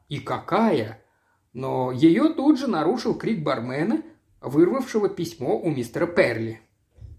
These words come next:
«Тут без обмана, ребята», сказал он, «джентльмен настоящий». «Враньё», недоверчиво отмахнулся угрюмый коротышка.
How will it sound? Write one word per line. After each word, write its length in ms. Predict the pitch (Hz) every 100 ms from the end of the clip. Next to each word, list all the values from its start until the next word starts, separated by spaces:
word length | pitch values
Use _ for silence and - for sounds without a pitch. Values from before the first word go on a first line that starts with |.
| _ _ -
«Тут 260 | 240 247
без 160 | 233 220
обмана, 440 | 202 185 202 202
ребята», 580 | 190 175 147 120 110 -
сказал 440 | _ 156 143 147 156
он, 260 | 143 117 - _ 131
«джентльмен 800 | 170 180 180 175 202 226 220 147
настоящий». 960 | 156 - 143 123 127 - - 110 - _ _ _ _ -
«Враньё», 920 | 139 180 202 208 214 220 165 110 - - _ -
недоверчиво 680 | 175 175 175 170 - 170 165
отмахнулся 800 | 160 160 160 214 294 302 254 -
угрюмый 580 | 175 139 139 190 180 170
коротышка. 680 | - 143 - 113 - -